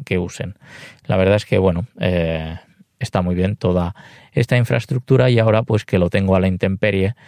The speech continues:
pues veremos lo que dura estos equipos, porque, mm, le pueden dar el agua, el sol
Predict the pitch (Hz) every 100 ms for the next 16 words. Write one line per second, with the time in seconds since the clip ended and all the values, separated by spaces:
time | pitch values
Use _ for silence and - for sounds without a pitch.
0 | - _ - 113 107 98 98 98 101 98
1 | 98 95 98 98 101 - _ _ - 104
2 | - 98 98 127 - - - 107 104 107
3 | 120 - _ - 92 90 87 85 85 -
4 | 87 85 87 117 120 107 110 110 113 117
5 | 123 - 110 110 107